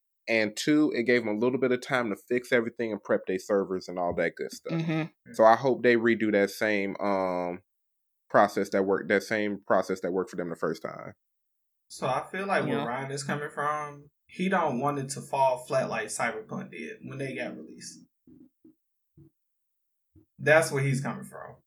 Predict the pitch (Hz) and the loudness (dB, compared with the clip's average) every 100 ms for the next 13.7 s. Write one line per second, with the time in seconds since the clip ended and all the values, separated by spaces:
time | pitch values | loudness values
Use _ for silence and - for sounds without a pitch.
0 | - 92 95 - - 170 156 156 - _ | 0 2 2 -2 -2 2 4 4 0 _
1 | _ _ _ _ _ _ _ _ _ _ | _ _ _ _ _ _ _ _ _ _
2 | _ - 120 120 113 110 104 95 92 85 | _ 2 8 8 8 2 2 -2 -2 -4
3 | - - 82 - - - - - 226 277 | -4 -6 -8 -8 -16 -18 -20 2 12 12
4 | 302 277 330 - - _ - 269 302 311 | 12 12 12 10 -2 _ 8 8 8 2
5 | 240 - - - _ _ _ _ _ _ | 2 0 -8 -18 _ _ _ _ _ _
6 | _ _ _ _ - 254 302 247 294 302 | _ _ _ _ 8 12 12 12 8 10
7 | 285 208 - 269 247 220 196 143 123 - | 6 6 6 8 8 8 6 6 4 0
8 | - _ _ _ _ 190 190 254 262 - | -12 _ _ _ _ 4 10 12 12 10
9 | _ _ _ _ _ 196 196 208 202 185 | _ _ _ _ _ 6 8 10 12 10
10 | 165 - _ _ 175 160 160 - 190 196 | 8 2 _ _ -12 -10 -12 -2 0 8
11 | 269 277 247 - 220 214 190 - - 196 | 8 8 6 10 10 10 2 -2 6 10
12 | 208 208 190 185 180 175 190 190 175 165 | 10 8 4 4 6 6 6 4 2 0
13 | 156 - 170 185 175 180 | -2 4 4 6 6 6